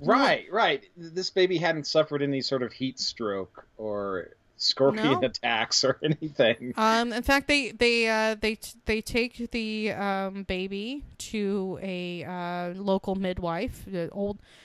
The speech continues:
Speaker 2: an old biddy who had,
Speaker 1: Mm-hmm.
Speaker 2: who had helped all the babies. And, you know, midwife's like, "Baby looks great." Doctor comes in, says, "That's a nice looking baby." Uh, they, so they guess it's about to be seven days old.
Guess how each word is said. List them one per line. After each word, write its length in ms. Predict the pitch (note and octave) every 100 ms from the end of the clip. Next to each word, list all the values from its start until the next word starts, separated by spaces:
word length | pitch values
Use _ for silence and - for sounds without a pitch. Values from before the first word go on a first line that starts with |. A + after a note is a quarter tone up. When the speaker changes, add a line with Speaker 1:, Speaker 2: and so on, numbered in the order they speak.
| _ A3+
Speaker 2:
an 80 |
old 280 | B3+ C4+ A3
biddy 360 | B3 A#3+ C4 D#4 - - _ - - _ A#3
who 200 | A#3 A3
had, 160 | A3+
Speaker 1:
Mm-hmm. 260 | B3 - A3+
Speaker 2:
who 180 | A#3 A3+
had 160 | A3
helped 300 | A3 A#3+ A#3+
all 180 | A3+ A#3+
the 80 | B3+
babies. 640 | A#3+ G3 F#3 A3 - - -
And, 640 | A3+ G3+ G3 G3 G3 G3 A3+
you 140 | A3+ A3
know, 280 | G3+ A#3 - _ A3
midwife's 520 | A3+ A3 A3 G#3 A3+
like, 180 | G#3 - -
"Baby 220 | G#3 G3+
looks 200 | G3 -
great." 300 | A#3+ C4 - - - _ _
Doctor 360 | A#3+ A#3 A#3 A3
comes 320 | A3+ A3+ G#3+
in, 300 | A3 A#3 A#3+ _ _ _
says, 300 | - - G#3
"That's 240 | A3 A3 -
a 40 |
nice 240 | A3 G3+ A3+
looking 220 | G#3 G#3
baby." 420 | G#3+ B3 C4+ C#4+ - _ _ _ _ _ _
Uh, 640 | G#3+ G#3 G3+ G3+ G3 G3 G3
they, 220 | G3 F#3
so 200 | - A3
they 80 | G3+
guess 220 | G#3 -
it's 60 | G#3
about 200 | G3+ G3
to 60 | G#3
be 100 | G3+
seven 360 | - G3+ G#3
days 220 | G3 G3+
old. 440 | A3 B3 C4+ C4